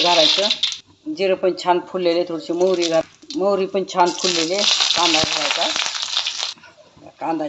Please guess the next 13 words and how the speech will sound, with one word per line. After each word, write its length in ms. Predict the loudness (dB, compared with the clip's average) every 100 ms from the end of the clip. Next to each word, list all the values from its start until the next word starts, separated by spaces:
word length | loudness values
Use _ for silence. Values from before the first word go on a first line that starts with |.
| -8
छान 240 | -8 -8
असा 200 | -6 -8
परतून 480 | -6 -4 -4 -6 -8
घ्यायचा. 340 | -8 -8 -6 -6 -8 -6 -6 -4 -10 -18 _ _ _ _ -16
याच्यामध्ये 380 | -12 -8 -8
दोन 220 | -6 -4 0
मिरच्या 320 | -2 -2 -4
कट 220 | -4 -8 -8
केलेल्या 320 | -8 -6 -6
घालायच्या. 440 | -8 -8 -10 -6 -6 -8 -14 _ _ -20 -16 -10 -10 -10 -14 -18 -20 -20 _ _ -6 -6 -16 -20 -20 -20 -12 -8
आता 240 | -6 -6 -4
याच्यामध्ये 420 | -4 -4 -4 -4
एक 120 | -4